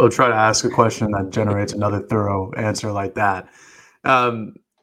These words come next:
with Oregon's, with their ability to go sell their program to guys, you know, east of the Mississippi, just,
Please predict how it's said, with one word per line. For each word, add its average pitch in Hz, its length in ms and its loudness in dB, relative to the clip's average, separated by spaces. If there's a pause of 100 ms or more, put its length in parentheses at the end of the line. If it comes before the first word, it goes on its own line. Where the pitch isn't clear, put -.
with 127 320 -2
Oregon's, 127 840 -4
with 123 160 -12
their 123 160 -6
ability 120 400 -8
to 107 80 -14
go 104 300 -14
sell 107 260 -16
their 104 140 -16
program 101 460 -14
to 98 60 -14
guys, 98 540 -16
you - 80 -18
know, 101 140 -16
east 110 280 -14
of 113 60 -12
the 101 80 -16
Mississippi, 101 800 -12
just, - 320 -14